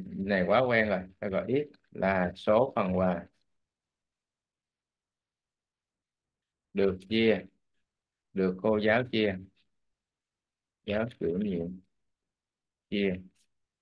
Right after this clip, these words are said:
x thuộc số n sao. Rồi, theo đề bài thì ta có. Đó. Thì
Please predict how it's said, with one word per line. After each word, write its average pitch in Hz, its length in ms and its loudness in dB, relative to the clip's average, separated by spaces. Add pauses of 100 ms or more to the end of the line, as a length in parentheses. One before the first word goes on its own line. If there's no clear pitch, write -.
(560)
x 147 240 4 (840)
thuộc 92 160 -2 (120)
số 123 200 6
n 113 100 2 (240)
sao. 101 300 -2 (2250)
Rồi, 95 300 2 (1300)
theo 117 220 4
đề 95 260 0
bài 87 360 -2 (300)
thì 92 160 -6
ta 104 240 -2
có. 107 280 0 (3000)
Đó. 95 160 -8 (1200)
Thì 98 300 -4